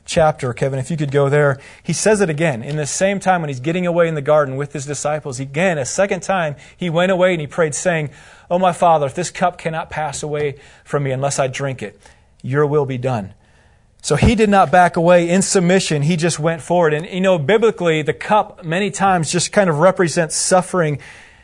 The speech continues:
and sorrow. And even in the Old Testament, you don't have to go there, but in Isaiah, it talks about when Babylon captures Jerusalem, it says, "You have drunk of the ha-, of the hand of the Lord, the cup of his fury."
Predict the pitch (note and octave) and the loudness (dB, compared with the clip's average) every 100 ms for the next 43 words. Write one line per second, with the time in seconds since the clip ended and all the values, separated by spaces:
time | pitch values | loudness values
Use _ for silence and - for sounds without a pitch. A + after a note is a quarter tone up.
0 | _ _ _ D3+ D#3 - F3+ F#3+ B2+ D2 | _ _ _ -6 -4 0 4 4 2 -4
1 | A#2 _ _ _ _ - D#3+ D#3+ D#3 - | -16 _ _ _ _ 0 2 2 0 -8
2 | _ F#3 A3+ A3+ G3+ G3 F#3 F#3+ G3+ G3+ | _ 0 2 4 6 4 4 4 4 4
3 | D#3 F#3 F3+ F3 E3 F#3 F#3 E3 D#3+ E3 | 0 2 4 2 2 4 6 6 6 4
4 | D#3 C#3 F3 G#3+ D#3+ D3 - - - - | 2 2 4 4 4 2 0 -20 -20 -20
5 | _ E3 - F3+ F3 E3 E3+ E3 C#3+ D#3+ | _ -4 2 4 4 4 4 4 4 4
6 | F3+ F3+ D3+ C#3+ F3 E3+ D#3 B2 B2 F3 | 6 4 0 0 0 2 -2 -4 0 2
7 | A3 E3 D3+ D3 D#3+ C3+ F#3+ D#3 C3 B2+ | 2 0 0 2 2 4 2 2 0 0
8 | F3+ G3+ G#3 F3+ D3 D#3+ C3 C#3 - D#3+ | 2 2 4 2 4 2 2 -4 0 2
9 | D3+ C#3+ - F#3 G3+ G3 E3+ E3+ F#3 D3+ | 2 2 2 2 2 2 2 4 4 4
10 | C3+ - F#3+ F#3 D3+ B2+ - F#3+ E3 A2+ | 0 -2 -2 0 -2 -4 -4 -2 -2 -2